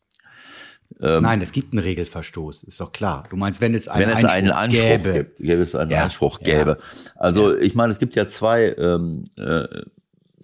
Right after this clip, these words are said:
Speaker 1: zwei Dinge. Das eine ist, dass die, dass die, ähm, wie heißt sie jetzt nochmal? Äh, die Kathleen
Speaker 2: Kathleen
Speaker 1: Krüger.
Speaker 2: M-,
Speaker 1: Krüger
Speaker 2: ja.
Speaker 1: offensichtlich die falsche Rückennummer. Ähm, ich habe auch
Speaker 2: Ja.
Speaker 1: immer gedacht, Coman hat die neunundzwanzig.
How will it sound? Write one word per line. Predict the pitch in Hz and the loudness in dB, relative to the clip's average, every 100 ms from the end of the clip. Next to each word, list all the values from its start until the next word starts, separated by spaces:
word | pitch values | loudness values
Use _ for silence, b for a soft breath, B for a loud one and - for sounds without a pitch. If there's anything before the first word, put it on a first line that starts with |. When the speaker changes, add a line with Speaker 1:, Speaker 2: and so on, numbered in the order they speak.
| 50 | -12
Speaker 1:
zwei | - 101 107 | -4 0 0
Dinge. | 85 78 | 0 0
Das | 76 - | 0 0
eine | 90 110 113 | 2 2 2
ist, | - 117 | 2 0
dass | 98 - | -2 -2
die, | - 95 95 92 71 | 0 2 4 2 0
dass | - - | -4 -2
die, | 95 90 87 | 2 4 2
ähm, | - 87 85 85 85 85 87 _ _ - B B B B B _ _ | 2 0 0 0 -2 -4 -10 _ _ -18 B B B B B _ _
wie | 78 | 0
heißt | 82 92 | 0 0
sie | - | -2
jetzt | 90 - | -2 0
nochmal? | 92 90 92 98 113 123 120 - | -2 0 0 2 2 0 -4 -4
Äh, | 85 85 - - | 0 0 -4 -6
die | 85 85 85 80 | 0 2 4 4
Kathleen | - | 2
Speaker 2:
Kathleen | 98 - 101 90 90 | -2 0 2 4 2
Speaker 1:
Krüger. | 87 104 113 117 120 | 2 2 2 2 2
Speaker 2:
M-, | 185 B B B B | 0 B B B B
Speaker 1:
Krüger | - 107 107 | -2 2 4
Speaker 2:
ja. | 110 | 2
Speaker 1:
offensichtlich | 98 101 92 98 95 - | 2 2 2 0 -2 -2
die | 92 | -2
falsche | - 98 98 - | 0 0 0 0
Rückennummer. | 85 104 110 110 113 120 110 | 2 4 4 4 4 2 0
Ähm, | 76 101 95 87 90 - | 2 2 2 0 0 0
ich | - | -2
habe | - - | 0 0
auch | 104 | 4
Speaker 2:
Ja. | |
Speaker 1:
immer | 104 101 | 4 4
gedacht, | 95 107 - | 2 0 -4
Coman | - 95 90 95 98 | -2 0 2 2 0
hat | 95 | 0
die | 95 | 0
neunundzwanzig. | 87 92 90 - 98 101 135 | 0 -2 -2 -2 -2 0 -2